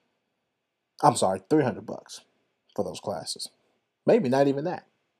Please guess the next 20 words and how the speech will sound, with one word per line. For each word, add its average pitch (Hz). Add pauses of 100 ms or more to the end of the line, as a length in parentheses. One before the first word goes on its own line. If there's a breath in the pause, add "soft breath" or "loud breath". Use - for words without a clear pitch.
(1120)
Because 113
I 107
get 127
'em 98 (160)
from 107
anywhere 104
between 98 (840)
nine 117
to 107
fifteen 104
bucks. 82
So -
I 131
could -
say 110
under 104
a 87
hundred 98
dollars. - (2250)
So 95